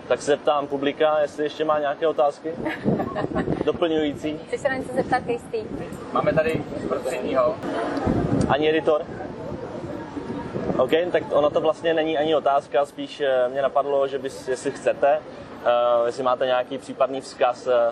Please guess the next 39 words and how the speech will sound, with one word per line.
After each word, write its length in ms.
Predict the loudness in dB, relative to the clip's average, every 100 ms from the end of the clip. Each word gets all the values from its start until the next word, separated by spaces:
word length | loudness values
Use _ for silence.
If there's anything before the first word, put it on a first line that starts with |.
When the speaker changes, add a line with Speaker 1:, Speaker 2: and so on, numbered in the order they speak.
| -2 -4
Speaker 1:
těm 120 | -2
potenciálním 760 | 0 0 0 0 2 2 0
zájemcům, 400 | 0 0 0 -2
jak 80 | -4
jsem 160 | -4 -8
říkal, 360 | -2 2 2
že 60 | 0
je 120 | -4
spoustu 340 | -6 -10 -8 -6
lidí, 220 | -4 -6
kteří 300 | -6 -2 -2 -4 -8 -2
přemýšlí 600 | 0 2 -2 -4 -6 -6 -12 -16 -12 -4
se 100 | -2
přesunout 420 | -2 2 2 2
do 100 | 2
zahraničí, 600 | 2 2 0 -6 -4 2
ale 180 | 4 4
vlastně 460 | 2 -2 -2 -2 -4 -16 -6
vždycky 300 | -6 -2 -2
skončí 360 | 0 0 0
spíš 220 | -2 -2 0
na 100 | 2
té 140 | 2
myšlence, 560 | 0 0 0 2 2 2 -12 -16 -16 -4 0
tak, 320 | 2 0 2
eh, 100 | 4 6 6 4 2 -6 -18 -20 -18 -16 -6
co 100 | -4
byste 200 | 0 2
jim 220 | 0 -2 -10
vzkázali? 460 | 0 0 2 0 0 -8 -12 -18 -16 -12 -8 -8 -6 -6 -6 -4 0 0 -2 -4 -2 0 0 2 4
Speaker 2:
Já 240 | 4 4
bych 140 | 0 0
jim 80 | 0
vzkázala, 480 | 2 0 4 4 4
ať 120 | 2
do 100 | 0
toho 200 | 2 2
určitě 360 | 2 -2 0 4
jdou, 340 | 6 6